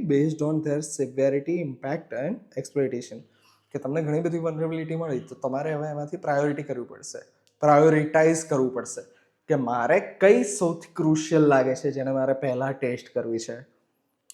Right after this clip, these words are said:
એ થઈ ગયું આઇડેન્ટિફાય. પછી નેક્સ્ટ સ્ટેપ,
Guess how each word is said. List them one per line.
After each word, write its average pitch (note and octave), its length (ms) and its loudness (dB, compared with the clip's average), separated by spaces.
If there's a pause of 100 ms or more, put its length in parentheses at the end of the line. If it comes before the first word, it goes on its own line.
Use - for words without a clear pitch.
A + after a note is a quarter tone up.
(420)
એ A3+ 80 10
થઈ A3 180 10
ગયું D#3+ 220 6
આઇડેન્ટિફાય. A#2+ 600 -2 (200)
પછી A3 460 -2 (1300)
નેક્સ્ટ E3+ 220 2
સ્ટેપ, - 280 -4